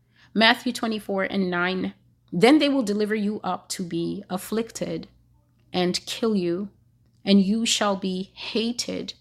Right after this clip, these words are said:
of all nations for my sake." Revelation two and ten, "Do not fear what you are about to suffer. Look,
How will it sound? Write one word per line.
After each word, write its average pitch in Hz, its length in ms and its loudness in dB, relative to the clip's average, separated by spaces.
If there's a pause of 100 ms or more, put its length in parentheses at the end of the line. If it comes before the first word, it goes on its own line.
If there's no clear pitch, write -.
(100)
of 185 100 -6
all 214 200 2
nations 202 640 0 (380)
for 196 200 -6
my 185 160 2
sake." 202 520 -2 (500)
Revelation 208 640 2
two 226 360 -4
and 180 240 0
ten, 196 420 -2 (640)
"Do 247 260 6
not 247 240 4
fear 185 400 -4
what 180 160 -4
you 180 180 -4
are 170 140 -6
about 175 400 -4
to - 100 -6
suffer. 196 520 -2 (800)
Look, 220 480 2